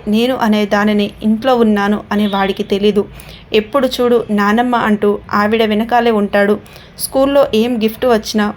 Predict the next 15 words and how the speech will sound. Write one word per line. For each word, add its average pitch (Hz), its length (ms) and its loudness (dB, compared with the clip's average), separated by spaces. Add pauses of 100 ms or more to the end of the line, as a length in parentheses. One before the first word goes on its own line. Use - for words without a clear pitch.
మొదట 214 360 0
తీసుకెళ్ళి 214 580 0 (160)
ఆమెకే 208 480 0
చూపిస్తాడు. 202 560 0 (440)
నాకంటూ 240 460 2
గుర్తింపు 240 420 -2
లేదు 220 320 2
ఈ 214 140 0
ఇంట్లో. 202 340 0 (320)
ఇప్పుడు 269 280 -2
కూడా 262 260 4
మీరు 240 260 0
నన్ను 214 220 2
పట్టించుకోవడం 214 800 0
మానేసి 208 520 0